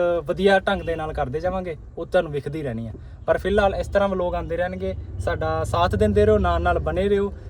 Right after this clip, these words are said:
ਕਮੇਡੀ ਵੀਡੀਓਜ਼ ਆਉਂਦੀਆਂ ਰਹਿਣਗੀਆਂ, ਚੰਗੇ ਸੁਨੇਹੇ ਵਾਲੀਆਂ ਵੀਡੀਓ ਆਉਂਦੀਆਂ ਰਹਿਣਗੀਆਂ। ਤੁਹਾਡਾ ਬਹੁਤ ਧੰਨਵਾਦ। ਬਾਕੀ ਮਿਲਦੇ ਹਾਂ ਸ਼ਾਮ ਦੀ ਚਾਹ ਦੇ।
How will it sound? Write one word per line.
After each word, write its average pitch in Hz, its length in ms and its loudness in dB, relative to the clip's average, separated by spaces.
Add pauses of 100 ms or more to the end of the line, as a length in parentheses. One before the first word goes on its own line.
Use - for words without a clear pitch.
(120)
ਕਮੇਡੀ 190 340 0
ਵੀਡੀਓਜ਼ 226 320 2
ਆਉਂਦੀਆਂ 202 300 4
ਰਹਿਣਗੀਆਂ, 208 400 2 (300)
ਚੰਗੇ 196 280 4
ਸੁਨੇਹੇ 208 340 2
ਵਾਲੀਆਂ 214 240 4
ਵੀਡੀਓ 180 240 0
ਆਉਂਦੀਆਂ 156 240 -2
ਰਹਿਣਗੀਆਂ। 170 400 -4
ਤੁਹਾਡਾ - 360 -6
ਬਹੁਤ 143 240 -4
ਧੰਨਵਾਦ। 170 420 -6 (200)
ਬਾਕੀ 233 260 2
ਮਿਲਦੇ 208 320 4
ਹਾਂ 247 80 0 (140)
ਸ਼ਾਮ 175 300 -2
ਦੀ 180 100 -4
ਚਾਹ 185 240 4
ਦੇ। 135 160 -6